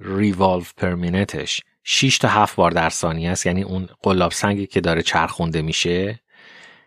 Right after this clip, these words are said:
شش تا هفت بار در ثانیه اگر بچرخه، وقتی که آزاد بشه با سرعت سی و چهار متر در ثانیه شلیک می‌شه.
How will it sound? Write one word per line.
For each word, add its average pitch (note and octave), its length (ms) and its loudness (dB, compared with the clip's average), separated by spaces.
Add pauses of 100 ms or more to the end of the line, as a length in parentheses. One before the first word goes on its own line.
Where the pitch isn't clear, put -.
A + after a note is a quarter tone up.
(140)
شش - 280 2
تا A#2+ 120 4
هفت A2 220 2
بار F#2 140 2
در E2+ 180 2
ثانیه E2 400 -4
اگر D#2+ 240 -4
بچرخه، F#2 960 -4 (520)
وقتی A2+ 280 0
که E3+ 240 0
آزاد G2 540 2
بشه F#2 220 -2
با B2+ 160 2
سرعت F#2+ 480 0
سی B2 300 -2
و G#2+ 60 4
چهار A#2 440 2
متر B2 340 -2
در F#2 160 2
ثانیه E2+ 420 -6
شلیک - 520 -6
می‌شه. - 240 -12